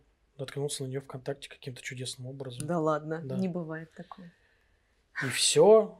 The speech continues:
Speaker 1: мы начали переписываться, через месяц я поехал в Череповец.
Speaker 2: Мгм.
Speaker 1: Вот, потом мы год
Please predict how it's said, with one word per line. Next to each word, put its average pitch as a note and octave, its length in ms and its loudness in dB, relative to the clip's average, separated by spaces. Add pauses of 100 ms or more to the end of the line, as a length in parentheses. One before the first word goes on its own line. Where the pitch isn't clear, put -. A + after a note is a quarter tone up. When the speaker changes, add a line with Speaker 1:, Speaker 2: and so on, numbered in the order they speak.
(260)
Speaker 1:
мы C3+ 140 -6
начали C3 380 -2
переписываться, D#3 760 -4
через B2+ 280 -6
месяц D3+ 280 -4
я B2+ 80 -4
поехал C3 240 -10
в - 40 -20
Череповец. C#3+ 680 -12 (220)
Speaker 2:
Мгм. D#3 300 -8 (720)
Speaker 1:
Вот, B2 500 -10
потом - 280 -10
мы B2 260 -6
год C3 380 -2